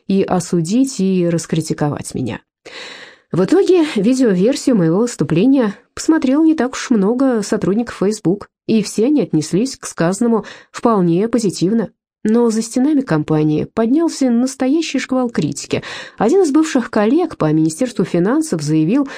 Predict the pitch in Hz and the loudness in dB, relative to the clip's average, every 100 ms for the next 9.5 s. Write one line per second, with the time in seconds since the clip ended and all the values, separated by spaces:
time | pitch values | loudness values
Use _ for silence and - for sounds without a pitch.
0 | - - - 170 151 143 _ - - 220 | -16 -14 -2 0 0 -4 _ -18 -4 -2
1 | 285 170 - 202 302 - - - 160 269 | 0 -2 0 0 0 -2 -8 -4 -2 0
2 | - 156 202 180 156 156 277 262 - _ | -2 -2 0 2 2 2 0 -2 -14 _
3 | 185 208 185 185 190 247 320 - - 185 | 0 2 2 2 2 2 0 -2 -4 -2
4 | 226 220 220 226 156 165 226 175 143 214 | 0 0 -2 -4 -4 -2 -2 -2 -2 0
5 | 196 156 147 143 208 - 151 - 147 139 | 0 0 -2 -2 -4 -4 -6 -2 -4 0
6 | 202 277 180 - 240 262 196 165 - 151 | 0 0 -2 -4 -2 0 0 -2 -2 -4
7 | - 147 220 220 175 - - - - 185 | -4 -2 -2 0 -2 -4 -16 -16 -4 0
8 | 160 175 233 175 151 208 220 196 - 190 | 0 0 0 -2 0 -2 0 -2 0 -2
9 | 165 - 294 - | -2 0 -2 -2